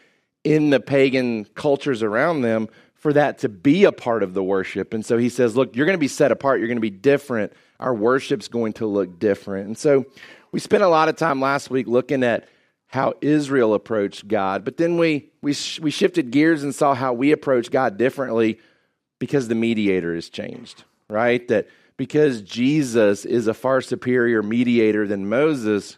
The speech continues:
we can actually draw near to a holy God, right? We can be welcomed into his presence. We don't have to have rules and regulations about approaching him. The, the curtain in the, the tabernacle, the curtain in the temple has been torn, giving us access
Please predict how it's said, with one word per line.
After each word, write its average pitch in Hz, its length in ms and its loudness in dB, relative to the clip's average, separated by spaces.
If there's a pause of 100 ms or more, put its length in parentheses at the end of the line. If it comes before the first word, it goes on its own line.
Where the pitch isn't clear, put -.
we 127 140 2
can 156 140 0
actually 127 320 -2
draw 110 300 -2
near 107 340 -4
to 101 180 -6
a 92 40 -4
holy 90 300 -4
God, 87 360 -10 (420)
right? 110 220 -2
We 113 100 -4
can 123 140 -6
be 107 100 -2
welcomed 110 560 -2
into 104 220 -4
his 95 100 -6
presence. 95 500 -6
We 104 120 -2
don't 110 160 -2
have 120 280 -4
to 110 220 0 (600)
have 123 220 -2
rules 120 400 2
and 117 140 -4
regulations 110 640 2
about 104 220 0
approaching 120 420 -2
him. 101 220 -4
The, 95 200 -2
the 107 80 -10
curtain 156 460 -2
in 117 140 -2
the, 98 240 0
the 110 120 -6
tabernacle, 123 640 -2
the 98 80 -4
curtain 143 300 -2
in 123 80 -4
the 101 80 -2
temple 143 420 -2
has 107 160 -6
been 101 160 -8
torn, 156 520 -2
giving 139 360 0
us 113 180 -4
access 123 720 -2